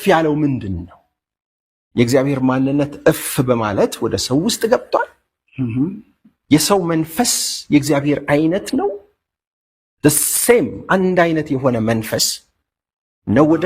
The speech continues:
Speaker 1: ሰው ውስጥ የገባው
Speaker 2: አዎ።
Speaker 1: ወይስ የተፈጠረ ነው? የተፈጠረ ከሆነ ከሌለ ነገር ወደ መኖር ነው የመጣው።
Speaker 2: እህ።
Speaker 1: ከእግዚአብሔር ውስጥ ግን ወጥቶ ወደ ሰው ውስጥ የገባ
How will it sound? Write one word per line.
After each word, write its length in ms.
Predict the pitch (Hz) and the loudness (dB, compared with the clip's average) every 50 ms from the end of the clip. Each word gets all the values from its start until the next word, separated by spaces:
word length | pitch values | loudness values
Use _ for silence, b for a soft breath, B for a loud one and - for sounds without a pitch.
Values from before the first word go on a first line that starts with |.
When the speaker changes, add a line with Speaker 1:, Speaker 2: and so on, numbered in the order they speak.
| 175 | -2
Speaker 1:
ሰው 180 | - - 202 196 196 | -2 -2 -2 -2 -2
ውስጥ 200 | 202 - - - | -4 -4 -4 -2
የገባው 580 | - 190 190 220 220 214 - - - - 427 403 | -2 0 0 0 -2 -4 -6 -4 -2 0 0 -2
Speaker 2:
አዎ። 280 | - - - - 139 | -4 -6 -12 -6 2
Speaker 1:
ወይስ 300 | 135 147 - 349 349 - - - B B B B 147 | 2 4 4 4 2 0 -4 -6 B B B B 2
የተፈጠረ 680 | 185 190 196 185 - 196 - - - - - 147 131 123 107 | 2 2 2 0 0 0 -2 -2 -6 -2 0 0 2 2 -2
ነው? 160 | 82 76 - - - _ _ _ _ _ _ _ _ _ _ _ - | -2 -4 -8 -10 -12 _ _ _ _ _ _ _ _ _ _ _ -16
የተፈጠረ 560 | - - 123 113 156 156 - - - 156 139 117 117 | -8 -6 0 0 0 0 0 0 0 0 0 0 -4
ከሆነ 400 | - - 120 131 160 170 208 277 381 - B B B B | -2 -4 -2 0 2 2 2 2 0 -2 B B B B
ከሌለ 420 | - 190 214 208 202 180 175 160 156 156 | 2 4 4 4 4 2 0 -2 -2 0
ነገር 260 | 160 170 170 262 330 | -2 0 2 2 2
ወደ 180 | 311 - 127 135 131 | 2 0 0 0 0
መኖር 280 | 131 131 135 127 113 98 | 0 0 0 -2 -2 -2
ነው 100 | 98 90 | -4 -4
የመጣው። 380 | 90 101 - - _ - 90 92 _ - 131 | -4 -4 -6 -6 _ -20 -20 -20 _ -16 -14
Speaker 2:
እህ። 140 | 127 98 117 127 156 185 196 - _ _ _ _ _ _ _ _ _ _ _ _ _ _ _ _ _ _ - | -12 -8 -6 -6 -6 -6 -6 -10 _ _ _ _ _ _ _ _ _ _ _ _ _ _ _ _ _ _ 2
Speaker 1:
ከእግዚአብሔር 580 | - 196 160 156 160 196 226 233 226 240 226 214 | 2 2 2 2 0 2 2 2 4 2 0 0
ውስጥ 240 | 202 185 - - - 151 | 0 -4 -4 -4 -4 -2
ግን 200 | 135 143 135 135 120 107 | 0 2 2 2 2 2
ወጥቶ 400 | 127 156 151 - - - - - 80 85 - - 349 320 - | 0 0 -2 -2 -12 -12 -2 0 2 2 2 2 0 -2 2
ወደ 180 | 120 135 143 180 175 | 2 2 4 4 0
ሰው 200 | - - 196 185 180 | 0 0 0 0 0
ውስጥ 240 | 190 180 - - - | 0 -2 -4 -2 -2
የገባ 360 | 156 143 123 131 117 117 - | -2 0 0 -2 -4 -2 -2